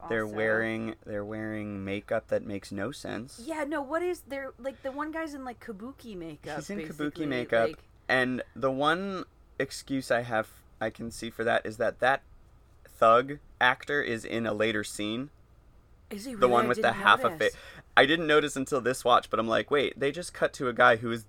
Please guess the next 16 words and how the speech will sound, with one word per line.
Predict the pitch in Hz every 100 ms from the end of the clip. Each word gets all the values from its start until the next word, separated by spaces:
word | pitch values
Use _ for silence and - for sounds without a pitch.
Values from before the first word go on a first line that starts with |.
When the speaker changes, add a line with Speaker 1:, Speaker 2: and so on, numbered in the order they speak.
| -
Speaker 2:
definitely | 127 123 143 - 131 - 110 104
the | 104
same | - 117 107 110
actor, | 101 110 - - 120 - -
<laughs> | - -
just | 135 127
without | 123 131 98 110
Speaker 1:
Wonderful. | 143
Speaker 2:
face | 120 107 -
paint." | 247 127 135 - -
So | - 165
maybe | 160 151 165
they | 156 151
were |
like, | 143 143 - -
"Uh, | - - 104 104 101 101 104 104